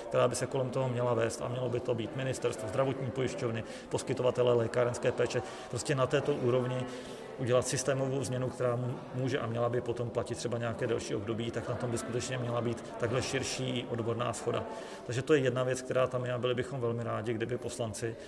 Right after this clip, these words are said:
eh, tuto změnu, eh, podpořili. Eh, druhá věc je, která se,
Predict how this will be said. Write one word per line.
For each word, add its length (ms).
eh, 140
tuto 240
změnu, 560
eh, 420
podpořili. 560
Eh, 120
druhá 320
věc 220
je, 60
která 280
se, 320